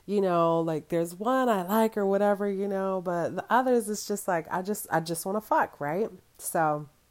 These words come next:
I'm like, "Okay," I was like, "So you just wanna fuck them, right? But you wanna fuck them good, or you fuck them good.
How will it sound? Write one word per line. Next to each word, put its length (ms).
I'm 140
like, 200
"Okay," 320
I 100
was 120
like, 280
"So 600
you 120
just 280
wanna 200
fuck 360
them, 360
right? 520
But 280
you 140
wanna 260
fuck 340
them 320
good, 520
or 100
you 160
fuck 420
them 260
good. 380